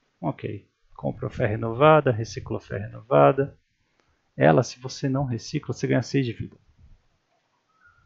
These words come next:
Fico me perguntando, ok, <laughs> já era, então,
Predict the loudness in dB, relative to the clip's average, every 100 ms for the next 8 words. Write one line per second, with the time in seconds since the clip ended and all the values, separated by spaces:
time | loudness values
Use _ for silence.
0 | _ _ -20 -14 -14 -12 -8 -8 -8 -18
1 | _ _ _ _ _ -6 -4 0 -2 4
2 | 2 2 -2 -4 -4 -8 -8 -8 -6 -6
3 | -6 _ -20 -20 0 6 8 6 -2 -10
4 | -20